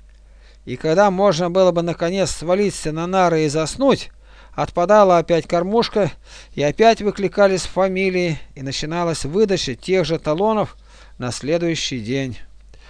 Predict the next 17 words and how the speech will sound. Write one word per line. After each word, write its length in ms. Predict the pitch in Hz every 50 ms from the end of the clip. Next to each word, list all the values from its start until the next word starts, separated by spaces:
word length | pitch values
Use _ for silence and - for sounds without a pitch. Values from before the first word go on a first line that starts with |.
| - - - - -
Простые 460 | - 160 175 185 - - 247 247 226
зэки 300 | 180 202 220 214 - 196
не 140 | 190 190 185
возились 420 | 180 185 170 185 190 175 160 147
с 40 | -
талонами, 600 | - 160 151 147 151 143 131 123 120 117 117 127
их 140 | 143 135 -
получал 520 | - 147 143 147 143 - 190 196 190 175
и 40 | 151
сдавал 380 | 139 147 151 147 160 180 180 165
на 140 | 151 147 135
кухню 380 | - 165 170 160 - 156 143
бригадир. 600 | 131 147 147 139 151 151 147 160 185 175 135 95 - - - - - - - - - - - - - - - - - - - - - - - - - - - - - - -
Так 300 | - 180 196 208 - -
от 100 | 180 156
двенадцати 560 | 139 143 170 180 202 208 190 - 180 170 - 170
часов 640 | - - 170 - - 226 233 190 113 - -